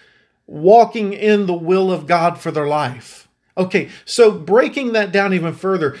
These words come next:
when you wake up in the morning, are you actively searching for God to direct your footsteps? The Bible says the steps of a good man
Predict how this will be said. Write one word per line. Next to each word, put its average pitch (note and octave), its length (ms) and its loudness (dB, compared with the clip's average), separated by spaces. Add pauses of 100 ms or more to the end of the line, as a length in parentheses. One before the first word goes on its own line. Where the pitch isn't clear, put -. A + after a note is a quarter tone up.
(160)
when G3+ 340 0
you C#4+ 120 -4
wake B3+ 260 2
up A3 140 -2
in G3+ 60 -2
the F#3 80 0
morning, F3 320 -4
are D#3+ 160 -4
you A#3+ 420 -6 (120)
actively G#3 580 0
searching G#3 540 0
for D#3+ 160 -8
God E3 380 0
to E3 80 -8
direct C#3 720 0
your D#3+ 140 -4
footsteps? D#3+ 640 -6 (260)
The F3 100 2
Bible A#3 340 4
says F#3 340 0
the D3 100 -6
steps - 720 -4
of E3+ 260 -6
a D#3 100 0
good G3 380 2
man B2 520 -10